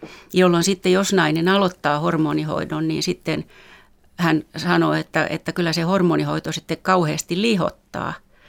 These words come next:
Mut sitten kun on tehty tutkimuksia, niin niissä on todettu, että joo, hormonihoitoa käyttävät naiset lihoo, mutta ne, jotka ei käytä, lihoo vähän enemmän.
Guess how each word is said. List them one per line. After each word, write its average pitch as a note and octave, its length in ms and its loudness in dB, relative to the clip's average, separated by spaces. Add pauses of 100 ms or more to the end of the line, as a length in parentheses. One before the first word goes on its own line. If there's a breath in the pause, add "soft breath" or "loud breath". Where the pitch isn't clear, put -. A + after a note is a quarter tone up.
(320 loud breath)
Mut E3 140 -4
sitten F3+ 240 -2
kun F3+ 140 2
on F3 60 2
tehty F3+ 280 2
tutkimuksia, F3 840 0
niin E3+ 340 -2 (260 loud breath)
niissä F#3 460 4 (140)
on F3+ 180 2
todettu, E3+ 380 0
että D#3 200 -4
joo, F3 180 4
hormonihoitoa E3 840 2
käyttävät D#3+ 520 -2
naiset D#3+ 440 -2
lihoo, F#3 480 -2 (560 loud breath)
mutta E3+ 240 -2
ne, F#3 80 6
jotka F3+ 260 2 (200)
ei A3 220 2
käytä, D#3+ 400 -4
lihoo E3 300 -2
vähän F3 240 0
enemmän. F#3 600 0